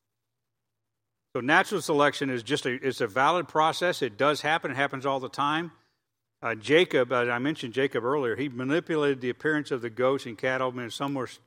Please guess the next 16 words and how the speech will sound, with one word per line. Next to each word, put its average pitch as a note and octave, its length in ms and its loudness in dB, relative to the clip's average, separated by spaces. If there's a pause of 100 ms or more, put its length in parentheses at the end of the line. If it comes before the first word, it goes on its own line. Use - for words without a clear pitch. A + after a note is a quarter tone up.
(120)
some C#3 180 -6
were, A#2+ 220 -6 (640)
uh, G#2+ 320 -10 (320)
I - 40 -20
can't C3 240 -14
remember B2+ 240 -10
the A2 60 -12
term, G#2 320 -14
striped, C3+ 540 -2
and G#2 300 -14 (120)
there A#2+ 100 -14
was G#2+ 140 -12
one A#2+ 220 -8
other A2 160 -8
term, G#2+ 360 -10
but G#2 140 -12